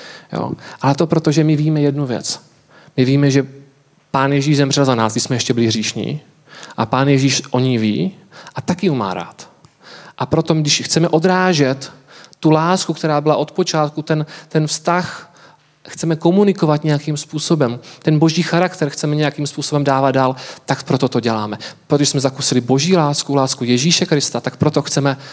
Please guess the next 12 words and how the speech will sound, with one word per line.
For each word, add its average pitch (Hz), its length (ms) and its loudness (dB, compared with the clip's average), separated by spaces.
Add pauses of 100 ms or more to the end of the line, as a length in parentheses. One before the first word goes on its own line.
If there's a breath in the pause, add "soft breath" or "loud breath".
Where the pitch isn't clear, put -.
(140 loud breath)
tu - 100 -2
lásku 127 460 0
a 117 60 -6
předávat 123 560 -2
dál. 110 340 0 (320 loud breath)
Víte, 190 240 0 (120)
totiž 196 360 -2 (280)
to - 80 2
je 175 80 4
ta 175 140 0
věc, 151 480 -2 (640 soft breath)
a 127 420 -4